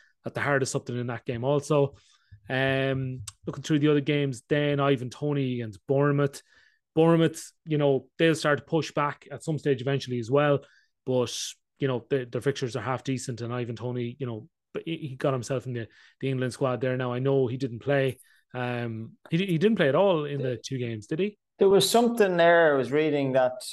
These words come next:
Speaker 2: he, he didn't put him on the squad, did he, for this, one of the
Speaker 1: Yeah.
Speaker 2: games? And he had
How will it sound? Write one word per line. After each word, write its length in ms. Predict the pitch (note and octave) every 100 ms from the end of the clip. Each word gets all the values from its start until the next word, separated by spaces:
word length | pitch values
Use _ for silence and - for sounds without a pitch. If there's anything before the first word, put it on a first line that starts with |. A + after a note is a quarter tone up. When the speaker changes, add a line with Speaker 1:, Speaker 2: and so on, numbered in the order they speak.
| - _ _ _ _ _ -
Speaker 2:
he, 300 | - C#3+ C#3+ - _ _
he 120 | -
didn't 220 | D3+ G3 F3+ -
put 160 | G#3
him 100 | G3
on 180 | G3+ G3
the 60 | F3+
squad, 400 | - F#3+ G#3+ G#3
did 100 | G#3+
he, 80 |
for 120 | G3+ F#3+
this, 260 | F3 - -
one 120 | F#3+
of 80 | F#3+
the 80 |
Speaker 1:
Yeah. 180 | F#3 G3
Speaker 2:
games? 120 | F#3 D#3+
And 120 | D#3
he 60 |
had 180 | D3+ D3